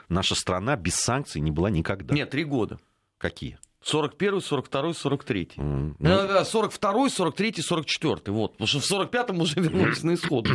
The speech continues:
Speaker 2: <clears throat> ближе к концу.
Speaker 1: Ну, там... там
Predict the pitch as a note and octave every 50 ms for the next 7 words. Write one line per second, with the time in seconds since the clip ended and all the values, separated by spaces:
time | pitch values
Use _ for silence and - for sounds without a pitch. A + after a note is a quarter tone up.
0 | G#2+ F2 C#2+ C2+ - - C#3 D#3 D3 A#2+ B2 B2+ - B2+ B2 C3+ B2+ - - F2
1 | C#2 _ _ - - - C#2+ D2 E2 F#2+ G#2+ F#2+ - - G#2 G2 F#2+ F2 _ -
2 | - - - G#2+ F#2 F2 D#2